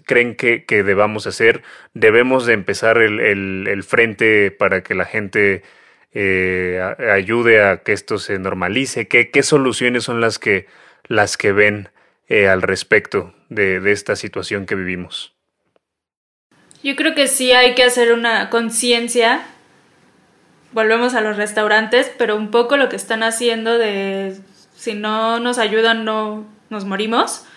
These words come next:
Speaker 2: Pues un poco la industria musical y con estos espacios creo que es parte de concientizar a la gente de que paguen un boleto de streaming, de que realmente hay mucha gente detrás que tiene que sobrevivir después de ya casi un año de no tener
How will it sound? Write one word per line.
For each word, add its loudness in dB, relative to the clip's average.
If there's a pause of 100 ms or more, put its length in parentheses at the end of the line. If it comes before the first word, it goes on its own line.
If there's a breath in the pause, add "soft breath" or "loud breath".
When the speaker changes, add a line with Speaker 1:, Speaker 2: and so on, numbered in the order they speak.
(640 soft breath)
Speaker 2:
Pues -4
un -2
poco 2
la 2
industria -2
musical 0
y 0
con -2
estos -6
espacios -2
creo -2
que 2
es -2
parte 2
de 0
concientizar -2
a 2
la -4
gente -4
de -4
que -8 (360 loud breath)
paguen 6
un 0
boleto 4
de 2
streaming, -4
de -4
que -6
realmente 2
hay 2
mucha -2
gente 0
detrás 0
que -8
tiene -6
que -6
sobrevivir -4
después 0
de 4
ya 0
casi -2
un -6
año -4
de -8
no -10
tener -6